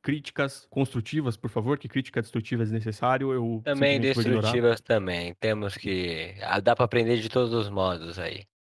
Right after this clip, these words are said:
Speaker 1: Ah, não, não, não sei não, hein?
Speaker 2: O importante é interagir.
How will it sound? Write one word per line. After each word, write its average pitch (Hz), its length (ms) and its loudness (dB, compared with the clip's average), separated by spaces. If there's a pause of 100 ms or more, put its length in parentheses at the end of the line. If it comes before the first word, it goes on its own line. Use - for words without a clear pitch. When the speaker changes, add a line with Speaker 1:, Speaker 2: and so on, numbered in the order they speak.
(120)
Speaker 1:
Ah, 117 280 2
não, 123 340 -4
não, 123 500 -4
não 139 120 -6
sei 190 180 -4
não, 117 180 -2
hein? 113 200 -4 (160)
Speaker 2:
O 123 40 -4
importante 143 640 2
é 147 40 4
interagir. 131 720 2